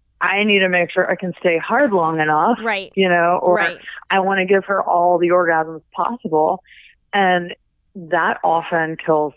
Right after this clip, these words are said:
Speaker 1: an erection. <laughs> Like,
Speaker 2: Right, in and of
Speaker 1: putting so
Speaker 2: itself,
Speaker 1: much
Speaker 2: right? That's a lot of
Speaker 1: pressure on your
Speaker 2: pressure.
Speaker 1: Yeah, like, if you put that kind of pressure on your body constantly, your body's gonna start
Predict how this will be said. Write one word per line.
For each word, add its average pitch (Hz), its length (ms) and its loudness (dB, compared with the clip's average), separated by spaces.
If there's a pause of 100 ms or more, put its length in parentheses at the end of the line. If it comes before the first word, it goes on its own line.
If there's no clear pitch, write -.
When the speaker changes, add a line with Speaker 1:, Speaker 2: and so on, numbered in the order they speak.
(100)
Speaker 1:
an 156 100 -4
erection. 147 600 -2
<laughs> - 60 0 (720)
Like, 175 200 0
Speaker 2:
Right, 285 200 -2
in 196 100 2
and 202 80 2
of 208 80 0
Speaker 1:
putting 208 80 -4
so 175 100 0
Speaker 2:
itself, 175 220 4
Speaker 1:
much 180 80 -8
Speaker 2:
right? 214 180 -4
That's 247 160 -6
a 285 40 -4
lot 269 160 0
of 208 60 0
Speaker 1:
pressure 202 160 2 (140)
on 170 60 0
your 160 120 0 (160)
Speaker 2:
pressure. 233 180 -14 (600)
Speaker 1:
Yeah, 170 480 0
like, - 320 0
if 185 220 -2
you 202 120 0
put 196 300 -4
that 202 240 -2
kind 196 200 -2
of 202 80 -6
pressure 175 260 -2
on 196 80 2
your 185 120 2
body 170 260 -2
constantly, 233 680 0
your 190 140 2
body's 175 300 2
gonna 180 200 -2
start - 220 -4